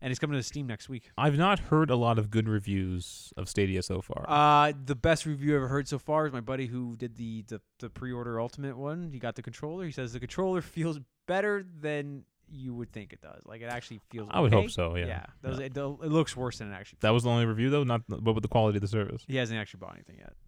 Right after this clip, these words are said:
Speaker 2: Oh.
Speaker 1: You think, you think, you think I, I buy games and I don't play 'em? This guy's, like, still buying games and playing, like, Game Boy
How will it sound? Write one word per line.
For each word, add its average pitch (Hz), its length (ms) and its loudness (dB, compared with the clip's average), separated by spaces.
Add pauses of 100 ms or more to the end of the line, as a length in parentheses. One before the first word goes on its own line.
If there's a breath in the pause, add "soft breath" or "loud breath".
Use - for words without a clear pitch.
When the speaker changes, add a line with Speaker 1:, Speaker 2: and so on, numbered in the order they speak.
(100)
Speaker 2:
Oh. 90 300 6
Speaker 1:
You 160 120 4
think, 175 220 6
you 156 140 0
think, 185 260 4
you 160 80 -2
think 180 220 0
I, 151 220 4 (280)
I 151 140 4
buy 165 180 4
games 165 240 -2
and 170 100 2
I 170 40 2
don't 165 160 -2
play 185 180 -2
'em? 208 80 -6 (240 soft breath)
This 143 100 -6
guy's, 170 300 4
like, 147 300 2 (480 soft breath)
still 160 280 4
buying 147 440 4
games 143 240 0
and 123 140 -4
playing, 131 360 -2
like, 113 220 -6
Game 120 260 -4
Boy 107 540 -4